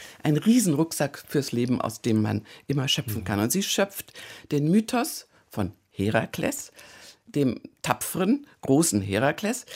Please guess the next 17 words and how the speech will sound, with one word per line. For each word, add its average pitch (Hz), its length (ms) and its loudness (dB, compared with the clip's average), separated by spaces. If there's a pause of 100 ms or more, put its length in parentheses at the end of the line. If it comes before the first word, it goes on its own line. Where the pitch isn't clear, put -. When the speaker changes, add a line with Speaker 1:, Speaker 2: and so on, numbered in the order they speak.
(300)
Speaker 1:
äh, 156 280 2
mit 143 180 -2
seinen 120 240 2
zwölf 123 380 0
Heldentaten. 135 720 0
Und - 180 -4
die 123 140 -8
zehnte 226 480 4
Heldentat, 135 800 0
um 131 100 -4
die 139 120 -2
es 110 160 -2
hier 202 300 0
geht, 123 280 2
in 131 80 0
diesem 165 300 -2
Buch 165 320 -4